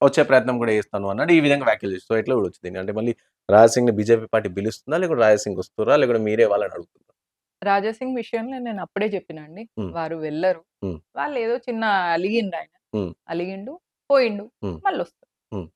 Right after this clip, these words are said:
Speaker 2: అలిగిన బిడ్డ బయటికి పోతది.
Speaker 1: హ్మ్.
Speaker 2: ఆకలైనప్పుడు ఏం చేస్తది?
Speaker 1: మళ్ళీ ఇంటికి
Speaker 2: మళ్ళీ
Speaker 1: వస్తది.
Speaker 2: ఇంటికి వస్తది అమ్మ.
Speaker 1: ఆ.
Speaker 2: అట్లనే ఆయన వచ్చేసిండు.
Speaker 1: ఓకే.
Speaker 2: కాబట్టి భారతీయ జనతా పార్టీకి ఏ వ్యక్తి అయినా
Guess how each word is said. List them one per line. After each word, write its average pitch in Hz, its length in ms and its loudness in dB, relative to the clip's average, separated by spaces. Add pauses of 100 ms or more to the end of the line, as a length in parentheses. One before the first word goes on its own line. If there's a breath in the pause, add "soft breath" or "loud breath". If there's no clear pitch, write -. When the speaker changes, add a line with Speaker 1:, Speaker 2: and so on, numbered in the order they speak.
(120)
Speaker 2:
అలిగిన 233 340 0
బిడ్డ 247 220 -4
బయటికి 214 320 -4
పోతది. 175 300 -8 (120)
Speaker 1:
హ్మ్. 110 180 -6 (140)
Speaker 2:
ఆకలైనప్పుడు 240 560 -6
ఏం 240 100 -6
చేస్తది? 277 340 -10 (220)
Speaker 1:
మళ్ళీ 104 180 -4
ఇంటికి 95 200 -4
Speaker 2:
మళ్ళీ 233 100 0
Speaker 1:
వస్తది. 247 120 -2
Speaker 2:
ఇంటికి 208 220 -4
వస్తది 170 240 -6
అమ్మ. 156 160 -16 (240)
Speaker 1:
ఆ. 113 160 -12
Speaker 2:
అట్లనే 185 340 -10
ఆయన 180 180 -14
వచ్చేసిండు. - 480 -20 (160)
Speaker 1:
ఓకే. 92 220 -12 (200)
Speaker 2:
కాబట్టి 190 340 -4 (120)
భారతీయ 196 340 -8
జనతా 214 280 -4
పార్టీకి 202 420 -6 (100)
ఏ 170 160 -4
వ్యక్తి 180 300 -8
అయినా 175 240 -8